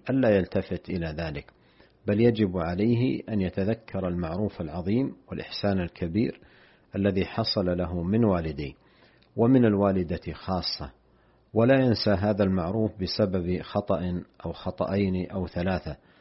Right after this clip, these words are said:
بل يكون معروفهما السابق عليه على باله دائماً. نعم.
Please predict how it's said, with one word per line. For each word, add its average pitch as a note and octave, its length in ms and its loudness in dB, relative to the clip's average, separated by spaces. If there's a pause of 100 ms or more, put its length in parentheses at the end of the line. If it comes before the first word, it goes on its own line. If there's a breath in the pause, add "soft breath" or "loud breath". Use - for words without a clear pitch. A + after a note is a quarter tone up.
(440 soft breath)
بل G#2+ 220 4
يكون A2 540 6
معروفهما G2 840 2 (140)
السابق G2 640 0
عليه A2 640 0 (440 soft breath)
على G2+ 280 4
باله G2 680 2 (180)
دائماً. E2+ 760 -2 (1200 soft breath)
نعم. D#2+ 280 -12